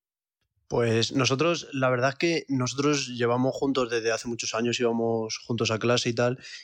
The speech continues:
y siempre hemos compartido, pues, esa, ese gusto, los mismos gustos musicales, los mismos gustos, pues, en muchas cosas, en moda y tal, y, pues, muchas veces, pues, nos juntábamos, quedábamos para ir al parque a tomarnos una cerveza y decíamos,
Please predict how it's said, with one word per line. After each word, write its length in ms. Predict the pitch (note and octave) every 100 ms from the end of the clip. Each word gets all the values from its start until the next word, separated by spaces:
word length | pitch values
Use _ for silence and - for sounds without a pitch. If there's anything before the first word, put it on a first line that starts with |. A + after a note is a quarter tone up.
| -
y 160 | C3+
siempre 220 | - C#3 C#3+
hemos 140 | D3
compartido, 480 | D3+ C3+ C3 C3+ C#3
pues, 200 | B2+ -
esa, 600 | - C3+ B2+ B2 B2 A#2+ A#2 A2 _ -
ese 180 | A2+
gusto, 500 | B2 C3+ - B2+ B2
los 120 | A#2+ B2
mismos 240 | B2+ B2
gustos 240 | B2 -
musicales, 480 | A#2 A2+ A#2 B2+ B2
los 100 | A#2
mismos 300 | A#2+ B2 A#2+
gustos, 400 | A#2 B2 - A#2 -
pues, 140 | G#2+
en 80 | G#2
muchas 280 | A#2+ A#2+ A#2
cosas, 320 | B2+ A#2 A2
en 100 | G#2+
moda 320 | A2+ C3 B2+
y 60 | B2
tal, 240 | C3+ C#3+ - - - - _ -
y, 680 | D#3 C#3+ C3 B2+ B2 B2 A#2+
pues, 160 | A#2
muchas 240 | B2 C3 C#3
veces, 160 | D3
pues, 120 | C#3 B2+
nos 120 | B2
juntábamos, 640 | C3 A#2 C#3+ D3+ D#3 D#3
quedábamos 400 | - B2 C#3 C#3
para 160 | - C3+
ir 60 | C3+
al 120 | C3+
parque 420 | C#3+ D3 C#3+ C#3
a 100 | C3+
tomarnos 340 | C3 C3+ C#3 C#3
una 140 | C3+
cerveza 560 | C3 B2+ D3 - D#3+ D3+
y 80 |
decíamos, 600 | B2+ A2+ A2+ G2+ G2+ -